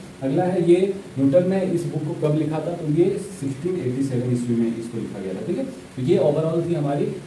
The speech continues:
विज्ञान का इतिहास, जो हमारा पहला ब्लॉक था, पहला चैप्टर था एफ़एसटी ज़ीरो वन का, उसके क्वेश्चंस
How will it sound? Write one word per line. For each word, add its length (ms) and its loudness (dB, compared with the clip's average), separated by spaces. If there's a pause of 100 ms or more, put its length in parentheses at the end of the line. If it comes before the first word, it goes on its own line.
विज्ञान 400 2
का 80 0
इतिहास, 400 2
जो 140 0
हमारा 200 0
पहला 320 0
ब्लॉक 320 2
था, 40 -2
पहला 340 -2
चैप्टर 260 -4
था 320 -4 (120)
एफ़एसटी 380 0
ज़ीरो 200 2
वन 220 0
का, 360 2
उसके 180 -2
क्वेश्चंस 500 0